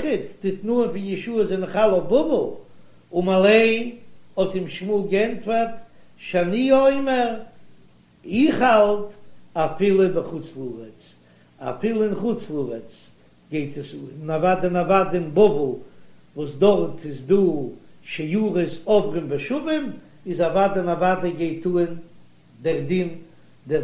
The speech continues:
תנאי, וואס ישוע האט געזאגט. דא צייט די גמרא מעשה. רבי ורב חייא ושוקרי ויוזל בירכא. רבי און רב חייא זענען געגאנגען אויף דעם וועג.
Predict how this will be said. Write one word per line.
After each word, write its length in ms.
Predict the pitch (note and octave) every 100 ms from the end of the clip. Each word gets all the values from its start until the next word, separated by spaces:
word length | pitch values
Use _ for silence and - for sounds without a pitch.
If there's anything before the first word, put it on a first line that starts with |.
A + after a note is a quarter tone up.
| -
תנאי, 360 | E3+ F#3 F3 E3
וואס 320 | D#3 D3 D#3
ישוע 320 | C3+ F3 D3+
האט 100 | C3
געזאגט. 340 | C3 B2 G#2 - _ - _ - _ _ _
דא 100 | D#3
צייט 400 | - G#3 G3+ F3
די 80 | G3
גמרא 380 | F#3+ G3 F#3+ F#3
מעשה. 440 | F3 D3+ C#3 - - - - - _ _ -
רבי 500 | C3+ F#3 G#3+ G3+ G#3 G3
ורב 340 | F3+ E3+ E3
חייא 440 | - G3+ G3+ G3+ F#3+ F3+
ושוקרי 540 | F3 - G#3 G#3 F#3+ F#3+
ויוזל 500 | F#3 F#3 F3 F#3 F#3
בירכא. 440 | F#3 D#3+ C#3 - - - - - - C#3+
רבי 380 | G3 A3 G#3+
און 60 | G#3
רב 220 | F3 F3
חייא 320 | - G#3 G#3
זענען 240 | F3+ F#3+ F#3
געגאנגען 420 | F#3+ G3 F#3+ F#3+
אויף 120 | F#3
דעם 100 | F#3+
וועג. 280 | E3+ F3